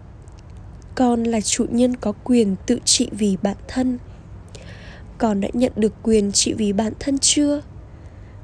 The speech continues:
Con có phải là chủ nhân đối với cả hai không? Có chắc chắn không con?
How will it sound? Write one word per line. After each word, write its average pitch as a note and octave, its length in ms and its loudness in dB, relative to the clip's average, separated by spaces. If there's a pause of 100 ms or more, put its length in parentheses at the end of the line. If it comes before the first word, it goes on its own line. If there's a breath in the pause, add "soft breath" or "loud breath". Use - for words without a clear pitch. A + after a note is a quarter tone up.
(200 loud breath)
Con G#3 280 2
có G3+ 140 -4
phải A#3+ 280 0
là G#3 120 0
chủ - 340 2
nhân A3+ 260 2
đối A3 120 2
với C4 140 -4
cả C#4 140 0
hai B3+ 340 2
không? C#4 380 2 (1120 loud breath)
Có G3+ 140 -4
chắc - 300 -4
chắn G#3 260 -2
không C4+ 240 0
con? C4 320 2